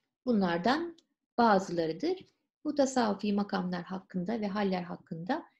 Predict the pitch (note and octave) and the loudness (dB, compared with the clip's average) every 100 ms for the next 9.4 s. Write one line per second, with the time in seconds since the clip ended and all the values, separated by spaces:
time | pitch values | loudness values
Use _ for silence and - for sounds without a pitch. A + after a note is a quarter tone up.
0 | _ C4+ C4 C4 A3 B3+ D#4+ - A3+ G#3+ | _ -4 4 4 4 2 -2 -4 -4 -2
1 | G#3+ - G#3+ F#3 G#3+ D4+ - _ - G3 | -2 -4 0 -2 -2 -4 -6 _ -2 -2
2 | - G#3 C#4+ - _ _ _ _ - F#3+ | 0 0 0 0 _ _ _ _ -8 -2
3 | A#3+ G#3+ F#3 F#3+ F3 E3 F3 E3+ C4+ F#4 | 2 2 0 -2 -2 -2 -2 -2 -4 -8
4 | _ _ _ _ _ _ _ A3 F#3+ D#3+ | _ _ _ _ _ _ _ -4 -2 -4
5 | - _ _ _ _ _ _ _ _ _ | -6 _ _ _ _ _ _ _ _ _
6 | _ E4+ E4 F4 C#4+ C#4 A#3+ A3 G3 F#3+ | _ -2 2 2 8 8 8 6 2 -2
7 | - E4+ G#4 - - A#3+ A#3 G#3 G3+ F#3+ | 0 -2 -2 -8 -2 2 4 4 2 2
8 | F#3 F#3+ E4 G4+ - - A3+ F#3 F3+ F#3+ | 2 0 -2 -6 -14 -10 -6 -4 -4 -8
9 | F3 F#3 E4+ | -8 -8 -10